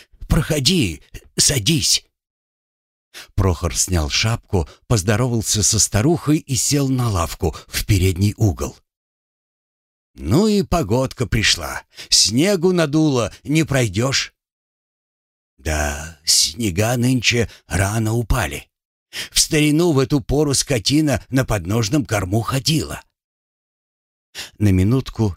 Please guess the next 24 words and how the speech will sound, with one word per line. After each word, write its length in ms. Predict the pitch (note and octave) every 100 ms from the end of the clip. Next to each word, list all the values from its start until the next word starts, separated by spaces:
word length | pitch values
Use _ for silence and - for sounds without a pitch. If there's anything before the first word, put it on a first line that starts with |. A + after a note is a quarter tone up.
| -
тягостно 560 | G2 F2 E2+ - F#2 D#2+
замолчали. 840 | E2+ D2+ D2+ - C2+ B1+ - _ _ _ _ - - -
Гаврила, 600 | A#2+ C3+ D#3 D#3+ A#2 G2
с 140 | -
виду 280 | B2 C#3+ A#2
равнодушный 720 | A#2+ A2 B2+ B2 C#3 - A2+
и 60 | A2+
твердый, 440 | A2 D3+ B2+ A#2+
сказал: 540 | - A#2 F#2 F2 D2 - _ _ _ _ _ _ _ _ _ _ -
"Постарел 720 | A#2 - - A2+ A2 D3+ D3
ты, 180 | - F2
парень, 540 | - E2+ F2 E2 -
в 100 | -
чужих 460 | - D3 G#2+ C3 -
краях". 580 | - A#2 A2+ F#2+ - - _ _ _ _ _ _ _ _ _ _ _ _ _
"Молодеть-то 760 | E2 G2+ B2 B2+ C#3+ D#3 - C#3+
не 200 | B2+ D3
с 40 |
чего 320 | - D#3+ D3
было, 300 | G#2 F#2 C#2+
Гаврила 480 | D2 A#2+ D3+ E3+ F#2+
Васильевич", 580 | F2 - F#2 E2+ - - - -
улыбнулся 640 | B2+ A2+ F#2 G#2 G2+ - A2
Прохор. 540 | - F2+ - -